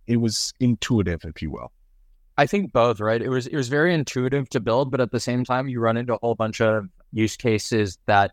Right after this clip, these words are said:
Speaker 2: you just don't even anticipate, right? I think that the tricky part, a lot of people are like, "Oh, A I is here and it, you know, it can help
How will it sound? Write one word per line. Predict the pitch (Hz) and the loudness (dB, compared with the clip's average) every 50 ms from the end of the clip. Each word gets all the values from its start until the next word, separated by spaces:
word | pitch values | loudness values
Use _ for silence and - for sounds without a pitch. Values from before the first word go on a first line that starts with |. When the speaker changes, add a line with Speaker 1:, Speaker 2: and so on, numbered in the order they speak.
| _ _ | _ _
Speaker 2:
you | 113 110 110 107 | -6 -6 -6 -4
just | 95 - 110 98 - - - _ _ | -2 -2 -2 -2 -2 -8 -16 _ _
don't | 123 113 110 110 | 2 2 2 2
even | 110 101 110 107 | 0 0 0 0
anticipate, | 101 95 92 - 104 95 - - - - 143 143 143 - | 0 0 -2 -2 -4 -4 -2 -4 -2 0 0 -2 -2 0
right? | - 135 139 143 - - - 117 - | 2 2 2 2 2 -2 -8 -8 -4
I | - 123 | -4 -2
think | - - 143 120 - | 0 0 -2 -2 0
that | - 127 110 98 - - | 0 0 0 0 -2 -4
the | 135 113 | -4 -4
tricky | - - 123 - - 139 | -2 -4 -4 -2 -2 -6
part, | - - 135 135 139 131 - _ _ _ - | -2 2 2 2 2 0 -2 _ _ _ 0
a | 123 | 2
lot | 117 117 120 127 | 4 4 4 2
of | 107 | 0
people | - 139 127 - 131 | -4 -8 -4 -2 0
are | 120 113 | 0 2
like, | 113 110 107 - - | 0 0 -2 -4 0
"Oh, | 147 151 151 143 135 | 2 2 4 4 2
A | 127 127 143 139 | 0 0 0 2
I | 139 135 135 135 131 131 | 2 2 2 2 2 0
is | 123 120 113 - | -2 -4 -6 -4
here | - 143 143 135 131 127 123 120 | -4 -2 -2 0 0 0 -2 -2
and | 117 117 117 113 113 110 - _ | -2 -2 -2 -2 -4 -6 -8 _
it, | - 110 120 - - - - - _ _ _ _ _ | -8 -8 -8 -8 -10 -18 -20 -20 _ _ _ _ _
you | - 117 117 | -4 0 0
know, | 113 110 110 | 2 2 2
it | 107 110 - | 0 0 0
can | 131 123 | 0 0
help | 117 120 127 120 107 | 2 4 4 4 2